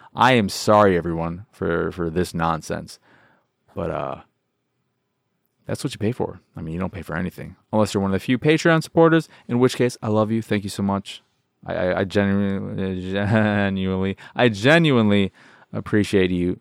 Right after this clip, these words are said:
so, so very, very much. Uh, I, I can't stress that enough. But, um,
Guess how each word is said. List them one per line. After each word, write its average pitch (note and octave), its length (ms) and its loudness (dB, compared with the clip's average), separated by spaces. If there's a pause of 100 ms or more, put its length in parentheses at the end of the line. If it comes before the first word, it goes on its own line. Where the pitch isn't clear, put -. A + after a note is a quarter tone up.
so, G2+ 380 0
so F#2+ 540 0 (260)
very, F2+ 420 0
very E2+ 280 -2
much. D#2+ 440 -14 (160)
Uh, - 460 -20 (1080)
I, F#2+ 140 -4
I D#2+ 100 -6
can't F2+ 320 -8
stress - 280 -8
that - 120 -14
enough. - 320 -20 (540)
But, G2+ 120 4
um, G2 400 6